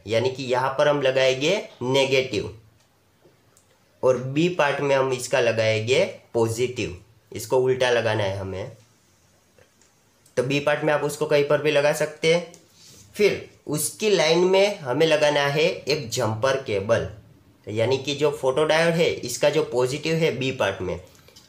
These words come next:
उसकी vertical line में आप लगा दीजिए एक jumper cable। अभी ये जो jumper cable का दूसरा एंड है इसको हमें लगाना है transistor के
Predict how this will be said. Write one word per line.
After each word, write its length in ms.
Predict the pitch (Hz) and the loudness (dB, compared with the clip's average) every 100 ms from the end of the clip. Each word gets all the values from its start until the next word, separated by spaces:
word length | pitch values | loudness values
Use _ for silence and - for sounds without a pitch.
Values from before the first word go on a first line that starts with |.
| _ - | _ -8
उसकी 380 | 139 - 185 185 | -6 -6 0 2
vertical 560 | 147 147 147 180 175 | 4 4 2 0 0
line 220 | 165 156 165 | 2 2 2
में 360 | 160 170 175 - - | 4 4 4 0 -4
आप 160 | 127 135 | -4 0
लगा 300 | 127 123 135 | 0 2 0
दीजिए 500 | 131 113 113 117 123 156 - - - - - | -2 -6 -2 2 2 2 -8 -20 -20 -20 -6
एक 160 | 120 110 | -6 -2
jumper 380 | 113 107 120 117 | -2 0 0 -2
cable। 400 | 107 92 98 87 - - _ _ _ _ _ _ _ _ _ - | -2 -2 -2 -4 -8 -20 _ _ _ _ _ _ _ _ _ -8
अभी 180 | 135 190 | -2 2
ये 160 | 190 | 2
जो 120 | 190 196 | 4 2
jumper 400 | - 135 143 185 | 2 0 0 0
cable 300 | 180 175 185 | 2 0 2
का 120 | 185 170 | 0 0
दूसरा 360 | 143 143 - 185 | -2 -2 0 0
एंड 320 | 185 165 170 165 | 2 2 2 2
है 140 | 117 87 - - - 147 - - - | 0 -2 -10 -20 -6 -6 -6 -20 -8
इसको 320 | 139 - 190 | -6 0 2
हमें 240 | 180 175 170 | 4 4 4
लगाना 340 | 156 147 143 | 4 4 4
है 260 | 127 139 156 190 - _ _ | 2 2 2 0 -4 _ _
transistor 800 | 139 131 135 139 185 180 165 135 131 | 0 2 0 0 -2 0 2 2 0
के 180 | 143 | 2